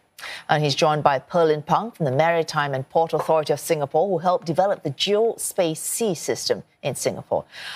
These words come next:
Uh, Miss Pang, uh, I will ask you the question first, uh, and you can correct me if I'm wrong. I take it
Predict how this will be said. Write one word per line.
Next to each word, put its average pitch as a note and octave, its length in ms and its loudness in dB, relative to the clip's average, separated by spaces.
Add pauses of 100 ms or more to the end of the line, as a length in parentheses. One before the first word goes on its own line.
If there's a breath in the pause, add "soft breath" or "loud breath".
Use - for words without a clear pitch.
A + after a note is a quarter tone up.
(100)
Uh, G3+ 100 6
Miss A#3 200 0
Pang, F#3+ 240 2 (140)
uh, E3+ 160 4 (180)
I G#3+ 120 0
will C#4 200 -4
ask F#3 320 0
you E3+ 80 -2
the D3+ 80 0
question - 720 -2
first, - 600 0 (280 loud breath)
uh, D#3+ 240 6
and E3+ 240 0
you E3+ 60 -2
can D#3+ 160 0
correct E3 320 0
me D#3 80 -2
if C#3+ 80 0
I'm C#3 260 0
wrong. E3 320 2 (100)
I F3+ 120 0
take A3 280 2
it - 120 0